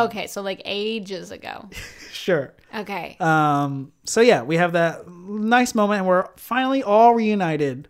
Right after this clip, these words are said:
Speaker 1: Yes, we
Speaker 2: into
Speaker 1: have
Speaker 2: the
Speaker 1: all the
Speaker 2: present
Speaker 1: stones.
Speaker 2: timeline. They got all
Speaker 1: We
Speaker 2: the
Speaker 1: got all
Speaker 2: stones.
Speaker 1: the Pims
Speaker 2: Except the wrong
Speaker 1: cups.
Speaker 2: Nebula came through.
Speaker 1: Oh,
Speaker 2: The false
Speaker 1: right.
Speaker 2: Nebula.
Speaker 1: She, like, put the little thing on
Speaker 2: Yeah.
Speaker 1: her head.
Speaker 2: Um,
Speaker 1: Little disguise.
Speaker 2: so she disguised herself as the present day Nebula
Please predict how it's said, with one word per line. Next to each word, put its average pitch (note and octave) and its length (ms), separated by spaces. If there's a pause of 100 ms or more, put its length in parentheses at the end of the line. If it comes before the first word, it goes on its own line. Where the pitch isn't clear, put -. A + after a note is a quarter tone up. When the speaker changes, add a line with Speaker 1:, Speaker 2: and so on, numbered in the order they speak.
Speaker 1:
Yes, A#3+ 440
we F#3 80
Speaker 2:
into A#3 120
Speaker 1:
have E3 80
Speaker 2:
the D#3 60
Speaker 1:
all C4 120
the - 80
Speaker 2:
present A3 320
Speaker 1:
stones. D3 580
Speaker 2:
timeline. D3 140
They D3+ 80
got D#3 140
all - 20
Speaker 1:
We G#3 60
Speaker 2:
the G#3 60
Speaker 1:
got F#3+ 160
all A#3+ 300
Speaker 2:
stones. C4 400
Speaker 1:
the A#3 80
Pims G#3+ 380
Speaker 2:
Except G3+ 440 (280)
the F3 120
wrong F3 280
Speaker 1:
cups. E3 180
Speaker 2:
Nebula C3 180
came C3 280
through. A2+ 300 (100)
Speaker 1:
Oh, B3+ 540
Speaker 2:
The B3+ 40
false F3+ 200
Speaker 1:
right. F#3+ 100
Speaker 2:
Nebula. - 240
Speaker 1:
She, A3+ 160
like, A3 260
put A3+ 220
the A3 100
little G3+ 240
thing G#3+ 300
on G3 100
Speaker 2:
Yeah. D#3 120
Speaker 1:
her - 60
head. F#3 420 (440)
Speaker 2:
Um, C3 320
Speaker 1:
Little G#3+ 160
disguise. G3 560
Speaker 2:
so F3+ 80
she E3+ 120
disguised G3 400
herself G#3 360
as D3+ 580
the D3+ 300
present F3 440 (360)
day C3+ 320
Nebula C3+ 540